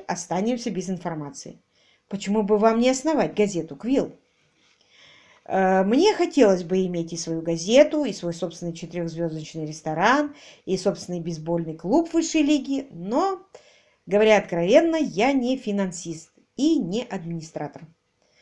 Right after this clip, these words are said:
«Хорошо. А как насчет ваших связей в центре? И я знаю, вы уговорили молодую пару оттуда поработать в старой мельнице».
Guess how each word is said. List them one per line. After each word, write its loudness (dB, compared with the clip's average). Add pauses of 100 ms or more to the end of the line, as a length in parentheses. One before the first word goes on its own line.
(180)
«Хорошо. -6 (220)
А -4
как -2
насчет 2
ваших -2
связей -4
в -16
центре? -8 (400)
И -2
я 6
знаю, 0
вы 4
уговорили 4
молодую 0
пару 2
оттуда 0
поработать -4
в -14
старой 0
мельнице». -6